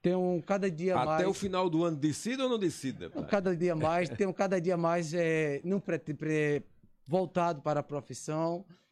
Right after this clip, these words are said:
Speaker 1: e continuar como cidadão, que eu acho que é isso que é o principal papel. É, nós, é, teremos outras oportunidades, mas a minha própria história política já, já vi-, viu isso, Misael.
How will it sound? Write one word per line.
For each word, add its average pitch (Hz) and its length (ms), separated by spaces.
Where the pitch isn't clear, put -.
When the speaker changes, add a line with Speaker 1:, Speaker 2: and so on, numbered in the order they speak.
Speaker 1:
e 220 180
continuar 208 520
como 208 200
cidadão, 175 460
que 160 100
eu - 60
acho - 180
que 196 180
é 190 140
isso 214 320
que 175 100
é 180 40
o 165 80
principal 139 560
papel. 101 420
É, 170 460
nós, 160 260
é, 151 360
teremos 175 360
outras 160 260
oportunidades, 165 760
mas 220 160
a 214 200
minha 202 160
própria 226 300
história 202 300
política 202 400
já, 190 240
já 156 140
vi-, 123 360
viu 151 280
isso, 117 500
Misael. 107 260